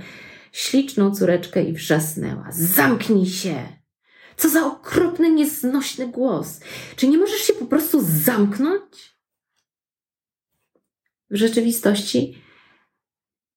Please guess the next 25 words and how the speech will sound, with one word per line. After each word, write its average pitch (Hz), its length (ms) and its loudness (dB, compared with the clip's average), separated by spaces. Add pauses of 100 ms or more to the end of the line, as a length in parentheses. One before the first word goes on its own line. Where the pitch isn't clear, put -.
matka 247 540 2
nie 233 180 4
mogła 214 360 2
znieść 208 680 0
żadnego 240 520 0
hałasu. - 520 -2
Wcale 285 520 0
nie 277 160 2
chodziło 240 380 2
jej 185 340 0
o 190 320 0
to, - 280 -4
że 156 180 0
głos 156 320 0
córki - 300 -4
był - 200 -2
brzydki. - 640 -6 (2000)
Ale 214 240 0
córka 247 560 0
uwierzyła 196 600 2
tym 180 240 0
słowom. 185 760 -4 (960)
Od 190 200 -4
tej 196 180 0
pory 196 380 2